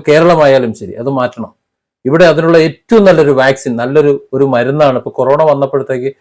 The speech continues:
അതിനെ വളരെ പെട്ടെന്ന് തന്നെ ഒരു വാക്സിൻ ഉണ്ടാക്കി സർക്കാർ നമുക്ക് തന്നു. ഗുണമുള്ളതോ ഇല്ലാത്തതോ വേറെ വിഷയം,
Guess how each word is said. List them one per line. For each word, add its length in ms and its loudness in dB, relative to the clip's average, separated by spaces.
അതിനെ 240 2
വളരെ 380 4
പെട്ടെന്ന് 300 0
തന്നെ 160 -2
ഒരു 140 0
വാക്സിൻ 340 -2
ഉണ്ടാക്കി 300 -6
സർക്കാർ 340 -6
നമുക്ക് 240 -8
തന്നു. 180 -8
ഗുണമുള്ളതോ 540 -4
ഇല്ലാത്തതോ 380 -6
വേറെ 220 2
വിഷയം, 300 -4